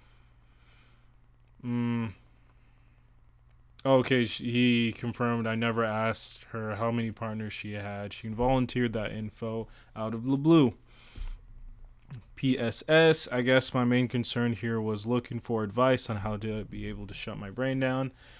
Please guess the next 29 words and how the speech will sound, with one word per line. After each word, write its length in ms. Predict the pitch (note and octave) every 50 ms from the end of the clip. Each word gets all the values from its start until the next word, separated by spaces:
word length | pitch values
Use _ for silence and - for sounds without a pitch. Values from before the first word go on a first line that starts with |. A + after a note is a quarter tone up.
| - -
I 80 | - C3
love 260 | B2+ C3 C3 B2+ A#2
her, 300 | B2+ B2+ B2+ B2+ B2+ A#2+ - - - - - - - - -
and 140 | B2+ A#2+ A2+
that 140 | A#2 A#2 A2+
will 140 | A#2 A#2 A#2
not 340 | A2+ A2 A2 A2 G#2+ - -
change. 420 | - - A2+ G#2+ G#2 G2+ G2 -
I 60 | - A2+
understand 480 | A#2 A#2+ A#2+ A#2 - - A#2+ A#2+ A2+
she's 260 | G#2 - - A2+ G2+
with 240 | A2+ A#2+ A#2+ A#2 -
me 160 | B2+ B2+ B2
and 120 | B2 A#2 A2
that 100 | G#2 G2+
she 160 | - - A2
loves 380 | G#2+ A#2+ C#3 C#3+ C#3+ C#3 C3+ C3+
me 240 | C#3 C#3 C#3 C3+
more 380 | C3 B2+ A#2+ A2+ A2 A2 G#2+ G#2
than 160 | G#2 G2+ G#2
anyone 500 | A2 A2+ A#2 A#2 A#2 A2+ A2+ A#2 A2+ A2+
else. 520 | A#2 B2 C3+ C3+ C3+ C3 - - - - - G2+
Her 120 | G#2+ A2 G#2
past 360 | - - A2+ A2 G#2+ - -
was 100 | G#2+ -
simply 360 | - A2 G#2+ G#2 - A2 G#2+
that, 300 | G2+ A2 A2 A2 G#2+ -
the 80 | - -
past, 560 | - A#2+ B2+ B2+ B2+ B2+ B2 - - - -